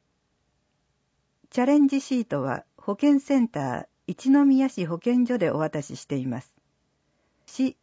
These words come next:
ウェブサイトからもダウンロードできます。講座の参加は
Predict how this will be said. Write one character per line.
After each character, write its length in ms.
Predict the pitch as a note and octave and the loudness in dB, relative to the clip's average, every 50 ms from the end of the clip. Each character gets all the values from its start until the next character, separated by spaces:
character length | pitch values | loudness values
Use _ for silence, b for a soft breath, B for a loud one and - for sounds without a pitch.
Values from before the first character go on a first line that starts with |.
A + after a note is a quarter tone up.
| _ _ - | _ _ -6
ウ 40 | G3+ | -6
ェ 80 | G#3+ | -4
ブ 120 | A3 C#4+ C#4 | -4 -4 -6
サ 180 | - C#4 C4+ | -2 -2 -2
イ 80 | B3+ A3+ | -2 -2
ト 140 | - F3 - | -4 -6 -6
か 120 | - D#3+ | -6 -6
ら 120 | D#3+ D#3+ | -4 -2
も 200 | D#3+ D3 C3 - - - | -2 -2 -4 -4 -6 -6
ダ 120 | D#3+ E3+ | -6 -4
ウ 100 | F#3 G3 | -4 -4
ン 100 | G3+ G3 | -4 -4
ロ 160 | G3 G3 F3+ | -4 -4 -4
ー 20 | D#3 | -4
ド 120 | C3+ C3 | -4 -4
で 120 | B2 B2 | -6 -8
き 140 | - - C#3 | -8 -8 -8
ま 120 | B2+ A#2+ B2+ | -8 -8 -10
す。 100 | - _ _ _ _ _ _ _ _ _ _ _ _ _ _ _ _ _ _ _ _ _ _ _ _ _ _ _ _ _ _ _ _ _ _ _ _ | -14 _ _ _ _ _ _ _ _ _ _ _ _ _ _ _ _ _ _ _ _ _ _ _ _ _ _ _ _ _ _ _ _ _ _ _ _
講 220 | - C4+ C#4 D4+ C#4+ | -2 0 0 0 0
座 120 | D4 C#4+ | 0 2
の 140 | C4+ C4+ B3+ | 2 0 0
参 260 | - A#3+ A#3+ A#3 A#3 | -2 -2 -2 -2 -2
加 160 | - - G3 | -4 -4 -4
は 240 | F3 E3+ E3 D#3 - | -4 -4 -4 -6 -8